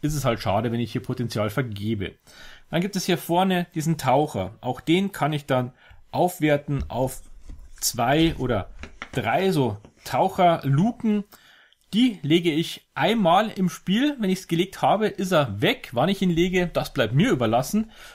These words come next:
Und den lege ich immer auf eine Karte, wo eine Schatztruhe drauf ist. Es ist dann später in der Endwertung so, vorher bringen die gar nichts, dass der Taucher dann von unten aufsteigt, denn wir bauen in jeder Runde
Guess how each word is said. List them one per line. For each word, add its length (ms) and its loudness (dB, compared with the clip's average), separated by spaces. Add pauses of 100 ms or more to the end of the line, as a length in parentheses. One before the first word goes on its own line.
(140)
Und 400 -2
den 180 2
lege 260 4
ich 220 -2
immer 480 0
auf 440 -2 (180)
eine 200 -2
Karte, 680 0
wo 120 -6
eine 180 0
Schatztruhe 800 -2
drauf 500 -2
ist. 340 -16 (600)
Es 140 0
ist 120 -4
dann 80 4
später 300 2
in 80 2
der 240 0
Endwertung 600 0
so, 220 0
vorher 280 0
bringen 240 0
die 80 0
gar 180 0
nichts, 300 -4 (300)
dass 120 0
der 100 0
Taucher 360 2
dann 180 2
von 160 -6
unten 420 0
aufsteigt, 840 -2
denn 140 2
wir 100 0
bauen 240 2
in 140 -2
jeder 240 2
Runde 400 2